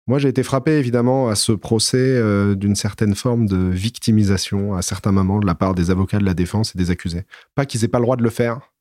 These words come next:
mais c'est un peu vertigineux quand on est soi-même très clairement victime de se dire que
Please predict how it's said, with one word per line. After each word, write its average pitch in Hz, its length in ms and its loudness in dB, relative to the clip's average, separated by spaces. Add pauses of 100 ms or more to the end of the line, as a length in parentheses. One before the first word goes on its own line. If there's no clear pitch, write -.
(400)
mais 101 160 -2
c'est 113 140 0
un 110 80 2
peu 139 80 0
vertigineux 120 580 2
quand 110 260 -4
on 98 120 2
est 101 80 2
soi-même 104 480 0
très - 240 -2
clairement 117 340 2
victime 123 540 -2
de 101 120 0
se 98 100 0
dire 117 260 -2
que 104 380 0